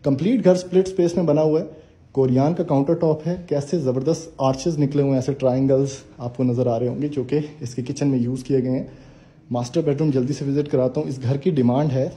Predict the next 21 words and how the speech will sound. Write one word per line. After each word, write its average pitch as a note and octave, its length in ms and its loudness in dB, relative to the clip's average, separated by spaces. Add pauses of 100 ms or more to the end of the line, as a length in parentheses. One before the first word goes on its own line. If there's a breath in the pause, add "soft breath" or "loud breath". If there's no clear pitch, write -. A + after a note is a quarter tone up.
दो C#3 220 4
करोड़ D3 240 0
पचानवे C#3 440 0
लाख A#2+ 280 -2
रुपया। B2 240 -2 (640 loud breath)
तो B2 60 -4
आप B2 120 -2
मेरे C3 140 0
number A#2 300 4
पर D3 100 -2
राब्ता A#2+ 320 0
करके B2 300 -2
या C#3+ 120 0
YouTube D3 500 0
channel C3+ 200 2
visit B2 300 -2
करके B2+ 260 -2
इस B2 140 -6
घर A#2+ 100 -2
की C3 100 -8
complete C#3 520 -4